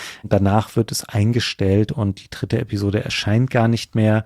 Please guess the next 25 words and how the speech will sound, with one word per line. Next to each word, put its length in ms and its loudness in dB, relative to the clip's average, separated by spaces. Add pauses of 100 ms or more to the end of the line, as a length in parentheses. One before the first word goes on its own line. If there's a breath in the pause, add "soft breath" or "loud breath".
Und 640 4
da 140 4
denkt 280 2
man 140 4
so, 140 2
okay, 260 0
das 220 -2
war's 240 0
vielleicht 300 0
mit 100 0
den 120 -2
zwei 260 2
D 180 2
Spielen. 280 0
Es 100 -2
vergeht 580 -2
wieder 140 4
eine 140 4
Menge 380 2
Zeit 440 0
und 160 -2
zweitausendsiebzehn 840 -2
kommt 380 -2
Sonic 440 0
Mania, 640 4